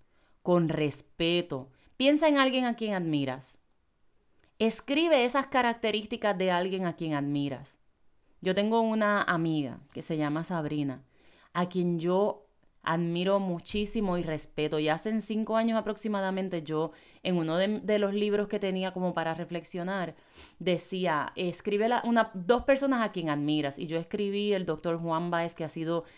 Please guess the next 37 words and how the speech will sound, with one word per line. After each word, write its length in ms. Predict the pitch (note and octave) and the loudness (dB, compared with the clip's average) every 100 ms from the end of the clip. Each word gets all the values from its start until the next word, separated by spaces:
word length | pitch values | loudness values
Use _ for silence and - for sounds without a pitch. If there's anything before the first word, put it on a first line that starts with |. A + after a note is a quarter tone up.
| - | -4
es 120 | F3 | 0
un 180 | A3 G3 | 2 2
líder 340 | E3+ D#3 C3+ | 2 0 -2
y 140 | E3 D#3+ | -2 -4
es 140 | - | -2
una 180 | G3 F3 | -2 0
gran 240 | E3 D#3+ | 0 0
inspiración 640 | G#3+ G3+ G#3 F3+ F3 F#3 F#3 | -2 -2 0 0 -2 -4 -2
para 240 | E3+ D3 | -2 -2
mí, 160 | D3 F3+ | -2 -2
para 220 | F3+ D#3+ | -2 0
mi 120 | D3+ | 0
negocio, 340 | C#3+ C#3 F3 G3 | 0 -2 -4 -2
para 220 | E3+ D3+ | -2 -2
mi 120 | D3 | -2
vida 240 | D3 E3+ F3 | -2 -2 -2
personal. 520 | G3 F#3+ F#3+ D3+ C#3 - - - _ | -4 -4 -2 -4 -6 -16 -20 -20 _
Y 140 | G#3+ | 0
escribí 500 | G#3 G#3 F#3+ G3+ G#3+ | 2 2 0 2 2
ella. 380 | D3 D3 C#3 B2+ - _ _ _ _ | 2 0 -4 -8 -16 _ _ _ _
Y 120 | G#3+ | 4
una 180 | A#3 B3+ | 6 6
de 80 | C#4+ | 4
las 100 | C#4 | 2
cosas 340 | C4 C4 B3+ | 0 0 -2
que 140 | - F#3+ | 0 2
más 300 | F#3 G#3 B3+ | 4 4 4
me 140 | B3+ | 2
gustaban 460 | B3 B3 A#3+ A#3 A#3 | 0 -2 0 2 2
de 220 | A3 A3+ | 0 0
ella 220 | G3+ E3+ | 0 0
es 200 | G3 F#3 | -2 -4
que 100 | - | -2
ella 260 | A3 G#3 - | 0 0 0
habla 460 | E3+ F3 F#3+ G#3 G3 | 0 0 0 0 0
de 120 | D3+ | -4
frente. 580 | - D#3 D3 C#3 - | -4 -4 -2 -4 -8